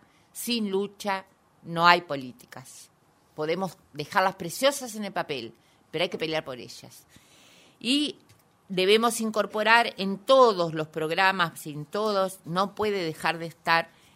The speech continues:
en, en este tema, en las políticas. Incluso digo más, en las actividades a nivel internacional en las que hemos participado,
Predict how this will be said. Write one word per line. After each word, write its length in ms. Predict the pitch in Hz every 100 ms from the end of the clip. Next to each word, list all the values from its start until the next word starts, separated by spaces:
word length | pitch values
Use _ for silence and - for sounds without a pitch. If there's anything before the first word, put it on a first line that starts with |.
| _ -
en, 360 | 170 175 185 _ -
en 180 | 156 160
este 240 | 160 160
tema, 480 | - 151 151 151 - -
en 280 | 160 160
las 120 | 156 147
políticas. 500 | 143 135 135 139 -
Incluso 460 | 202 190 220 - 240
digo 200 | 233 202
más, 340 | 175 151 - -
en 100 | 180
las 160 | 175
actividades 540 | 180 175 180 202 240 220
a 60 |
nivel 280 | 208 196 196
internacional 840 | 190 170 165 156 180 180 185 151 - - - _ -
en 120 | 147
las 140 | 147
que 120 | -
hemos 160 | 208 214
participado, 920 | 190 - 156 180 - 151 143 143 214